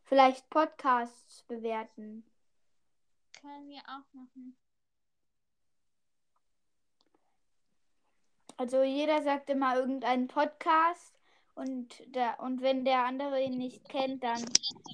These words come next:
Speaker 1: bewerten, dann we-, dann bewerten wir ihn halt nicht. Aber wenn der andere ihn kennt, dann bewerten wir ihn halt.
Speaker 2: Ja. Barneys, ähm, Lügner-Podcast?
Speaker 1: Den kenn ich nicht.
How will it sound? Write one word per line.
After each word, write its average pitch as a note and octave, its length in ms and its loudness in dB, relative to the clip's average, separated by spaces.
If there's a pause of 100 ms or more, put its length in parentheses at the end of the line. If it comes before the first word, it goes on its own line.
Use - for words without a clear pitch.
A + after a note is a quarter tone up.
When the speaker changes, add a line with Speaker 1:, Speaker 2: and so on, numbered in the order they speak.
(120)
Speaker 1:
bewerten, B3 760 -2
dann A#3+ 340 -4
we-, A#3+ 180 -6 (320)
dann A#3+ 240 -6
bewerten B3 500 -2
wir A#3 100 -4
ihn A#3 180 -4
halt G#3+ 180 -6
nicht. D4 480 -2
Aber A3+ 280 0
wenn A#3 140 -2
der A3+ 120 4
andere A#3 320 -2
ihn A3 180 -6
kennt, C#4 420 2 (380)
dann A#3 200 0
bewerten A3+ 400 2
wir G#3+ 80 -6
ihn G#3+ 200 -6
halt. G3+ 400 -12 (1300)
Speaker 2:
Ja. C#4 180 -20 (880)
Barneys, E4+ 760 -10 (120)
ähm, C#4 640 -16 (440)
Lügner-Podcast? F4+ 1400 -16 (960)
Speaker 1:
Den C4 220 2
kenn B3 220 2
ich A#3+ 140 -6
nicht. A#3 400 -10